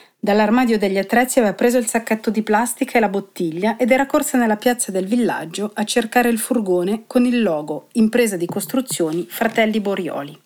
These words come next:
Dentro il furgone aveva alzato gli occhi verso il profilo delle cime, poi li aveva abbassati sull'ombra della valle che sfociava dal ghiacciaio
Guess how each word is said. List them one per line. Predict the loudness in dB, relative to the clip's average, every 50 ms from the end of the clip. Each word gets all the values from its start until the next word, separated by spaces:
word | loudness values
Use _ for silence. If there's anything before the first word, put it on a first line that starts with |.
| _ _ _ _ _ _ _ -20 -20 -18 -16 -16 -14 -14 -16 -16 -6
Dentro | 0 0 2 2 2 2
il | 2
furgone | 2 0 0 2 4 4 4 4
aveva | 2 2 2 0
alzato | -2 0 0 0 2 2 2
gli | 2 4 2
occhi | 0 0 0 0 0
verso | 2 2 0 2 0
il | 0 0
profilo | 0 -2 -4 -2 0 2 2 2
delle | 2 2 0 0 -2
cime, | -4 -6 -6 -6 -6 -6 -6 -8 -10 -12 -18 -20 _ _ -20 -20 _ _ _
poi | 2 4 4 4 6
li | 4
aveva | 2 2 2 2 0 2
abbassati | 2 2 0 0 0 0 0 -2 0 -2 -4
sull'ombra | -4 0 0 2 2 4 4 2 2 2
della | 2 2 0 2 2
valle | 2 0 0 0 0 -2 -2
che | 0 0 0
sfociava | 0 2 0 0 2 2 2 2 4 2
dal | 2 0 2
ghiacciaio | 0 0 -2 -2 -4 -6 -6 -6 -6 -8 -10 -12